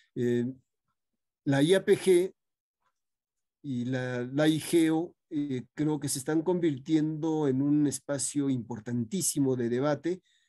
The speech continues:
y creo que podían, eh, ser, eh, los entes, eh, articuladores para poder empezar a trabajar estos espacios, ¿no?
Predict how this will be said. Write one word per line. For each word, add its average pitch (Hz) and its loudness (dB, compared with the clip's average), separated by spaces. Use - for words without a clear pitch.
y 131 -2
creo 214 0
que 214 -2
podían, 170 2
eh, 131 -2
ser, 180 2
eh, 123 -2
los 127 -4
entes, 175 2
eh, 131 2
articuladores 135 0
para 127 -2
poder 147 4
empezar 185 0
a 185 -4
trabajar 147 -4
estos 156 -4
espacios, 127 -6
¿no? 170 -6